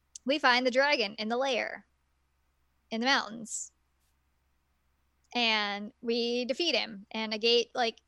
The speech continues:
has to hit the gospel on his forehead to free him. And it turns out he's, like, this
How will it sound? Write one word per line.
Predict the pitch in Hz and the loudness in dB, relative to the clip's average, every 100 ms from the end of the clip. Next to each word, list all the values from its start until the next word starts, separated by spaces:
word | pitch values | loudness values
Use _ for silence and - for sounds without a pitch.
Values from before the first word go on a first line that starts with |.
| _ _ - | _ _ -6
has | 240 233 | -6 -4
to | 247 | -6
hit | 202 240 240 _ _ _ _ 254 | -2 -2 -4 _ _ _ _ -2
the | 240 220 _ _ - | -2 -2 _ _ -4
gospel | 233 240 240 254 233 | 2 2 0 -2 -2
on | 220 | -2
his | 214 - | -4 -6
forehead | 226 226 208 208 | -4 -4 -6 -8
to | |
free | 208 226 226 | -6 -6 -6
him. | 202 202 226 _ _ _ | -8 -12 -16 _ _ _
And | 247 | 0
it | 247 | 2
turns | 330 339 | 2 2
out | 302 269 | 2 2
he's, | 254 233 | 0 -2
like, | 220 220 | -4 -6
this | 220 | -10